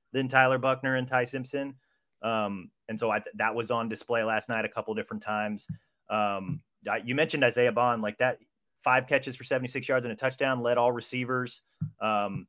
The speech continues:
you know, and they, I mean, they got a lot of pass catchers involved, right? Like, eight different guys caught a ball. Jalen Hale caught a ball. Malik Benson got some targets.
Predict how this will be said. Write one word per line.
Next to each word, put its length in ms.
you 100
know, 180
and 80
they, 160
I 80
mean, 140
they 60
got 120
a 40
lot 200
of 220
pass 300
catchers 520
involved, 480
right? 160
Like, 160
eight 80
different 260
guys 200
caught 180
a 60
ball. 340
Jalen 340
Hale 260
caught 200
a 40
ball. 260
Malik 280
Benson 360
got 160
some 100
targets. 540